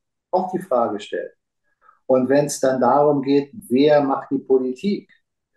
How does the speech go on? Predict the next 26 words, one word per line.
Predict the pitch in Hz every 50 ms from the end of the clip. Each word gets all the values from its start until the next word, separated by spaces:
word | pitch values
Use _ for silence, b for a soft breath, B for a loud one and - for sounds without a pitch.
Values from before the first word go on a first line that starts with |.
| _ _ _ _
In | - 120 120
welchem | 123 131 139 139 - 147 139 127
Land | 123 127 139 170 196 202 - -
lebst | 127 120 110 - - - - - -
du? | - - - _ _ _ _ _ _ _ _ _ _ _ _ _ _
Wer | - 123 135 147 151 151 143 - - - - 117 110 110 117 123 113 -
zieht | - - - 170 175 175 - -
da | 151 - -
oben | 143 147 160 165 160 151
die | 139 135 135
Fäden | - - 165 185 196 190 190 127 117
scheinbar? | - - 113 110 104 101 95 95 95 - - - _ _ _ _ _ _ _ _ _ _ _ _ _ _ _ _ _
Und | - 135 135 123
was | 135 143 143 - -
sagst | 156 147 143 143 - - 143
du | 139 131
da? | 139 156 185 196 180 131 101 -
Und | 117 113 107 113 - - 123 117 110
bist | 120 143 143 - -
du | 143
dann | 131 131 123 123
auch | 123 143 180 202 202 202 -
wieder | 160 143 139 135 120 127
in | 123 120
diesem | 117 120 117 113 117 110
Modus? | 104 104 104 101 101 - - - - - - - _